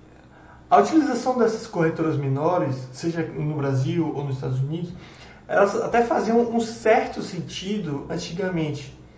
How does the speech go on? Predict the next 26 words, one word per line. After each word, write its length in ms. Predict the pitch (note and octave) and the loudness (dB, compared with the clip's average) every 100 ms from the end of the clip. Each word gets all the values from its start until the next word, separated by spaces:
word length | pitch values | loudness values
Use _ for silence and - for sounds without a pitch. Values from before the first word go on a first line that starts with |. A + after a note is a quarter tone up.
| - | -14
quando 320 | - F3 F#3 | -4 -2 0
as 280 | E3+ F3 - | 0 0 2
taxas 800 | F3 G3 A#3 - D#3 C3+ - - - - - - - | 4 6 4 0 -4 -4 -8 -14 -20 -20 -20 -20 -14
dos, 480 | D#3+ C#3+ D3 D3+ C#3 | -12 -10 -8 -8 -8
das 520 | E3 C#3+ C3+ B2+ - - | -4 -2 -2 -4 -8 -10
corretoras 680 | - C#3 C3 F3 F#3 D3 C3 | -4 -4 -2 0 2 2 -2
e 20 | |
bancos 320 | C3+ C#3 - | -2 -4 -6
maiores 400 | C#3+ C3+ E3+ E3+ - - - - - | -8 -4 -4 -4 -8 -18 -20 -20 -4
eram 640 | D#3 F#3 A3 A3+ A3+ - - - - - - | 2 4 2 0 -4 -8 -14 -20 -20 -20 -12
bem 280 | D#3+ E3+ C4 | 0 2 4
maiores, 500 | A#3+ D3 C3 A#2+ - D3 | 4 2 0 -2 -6 -8
né? 120 | D#3+ - - - - - - | -8 -10 -20 -20 -20 -20 -10
Então, 260 | F#3 F#3+ F#3 - F#3 | -4 -4 -4 -10 0
uma 200 | G3+ G3+ | 2 6
coisa, 800 | G#3 A#3 A#3 A3+ G3 D#3 - - - - | 8 8 8 8 6 4 -2 -12 -20 -6
por 140 | G3 | -2
mais 320 | F#3 F#3 G#3 G3 | 2 2 2 -2
que 360 | G3 F#3 D3+ | -8 -4 0
a 80 | C#3+ | 0
gente 240 | D3+ D#3+ | -2 -4
fale 260 | - D#3 D3+ | -2 0 0
aqui 160 | D3 - | -2 -8
que 100 | - | -4
as 120 | C#3 B2 | -2 0
taxas 720 | D3+ F3 F#3 - C#3+ C3 - | 2 2 2 -2 -2 -2 -8